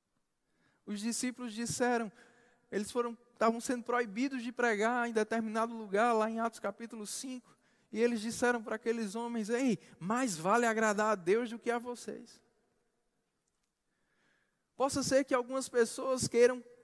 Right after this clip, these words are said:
calar a tua voz. Possa ser que algumas pessoas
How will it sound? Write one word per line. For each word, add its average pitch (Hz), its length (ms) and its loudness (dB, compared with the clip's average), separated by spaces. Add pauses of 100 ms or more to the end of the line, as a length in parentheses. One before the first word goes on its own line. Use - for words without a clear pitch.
(120)
calar 233 600 6
a 185 80 0
tua 185 240 -6
voz. 151 280 -8 (1300)
Possa 240 260 2
ser 269 180 4
que 262 80 -8
algumas 254 300 -4
pessoas 247 840 0